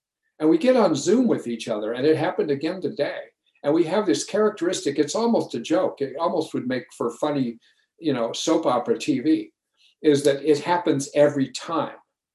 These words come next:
And so we're doing these things, and then he's like,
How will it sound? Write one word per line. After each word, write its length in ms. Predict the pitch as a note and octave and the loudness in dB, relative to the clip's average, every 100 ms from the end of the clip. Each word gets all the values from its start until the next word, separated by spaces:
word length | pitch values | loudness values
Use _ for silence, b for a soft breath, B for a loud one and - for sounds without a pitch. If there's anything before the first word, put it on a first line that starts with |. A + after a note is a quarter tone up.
| _ _ | _ _
And 160 | C#3+ C3 | -2 -2
so 160 | C3+ C3 | 0 2
we're 200 | C3 C3 | 2 4
doing 280 | F3 E3+ | 4 4
these 220 | B2 A#2+ - | 0 -2 -2
things, 300 | A#2 A#2 - | -2 -4 -6
and 120 | B2 | -6
then 140 | B2+ | -6
he's 380 | C3 D#3 D3+ C#3 | -4 -2 -2 -2
like, 260 | A#2+ A2 | -2 -2